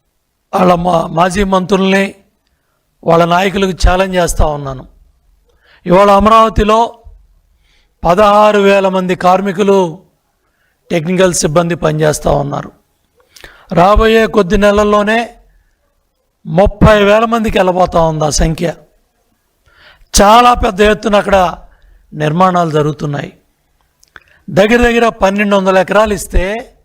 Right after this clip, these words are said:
దగ్గర దగ్గర వంద ఇన్‌స్టిట్యూట్స్ వచ్చి ఇరవై ఐదు వేల కోట్లు పెట్టుబడులు పెట్టుతున్నాయి. ఇవాళ అక్కడ వచ్చిన సంస్థలను చూసి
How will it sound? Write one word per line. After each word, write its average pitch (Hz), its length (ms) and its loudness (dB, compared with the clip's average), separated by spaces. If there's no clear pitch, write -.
దగ్గర 214 300 -2
దగ్గర 240 280 0
వంద 202 320 0
ఇన్‌స్టిట్యూట్స్ 220 680 -2
వచ్చి 202 320 2
ఇరవై 180 560 0
ఐదు 170 280 -2
వేల 165 340 2
కోట్లు 180 400 -6
పెట్టుబడులు 151 500 -10
పెట్టుతున్నాయి. 170 540 -16
ఇవాళ 220 260 4
అక్కడ 220 180 0
వచ్చిన 233 300 0
సంస్థలను 220 540 0
చూసి 214 340 2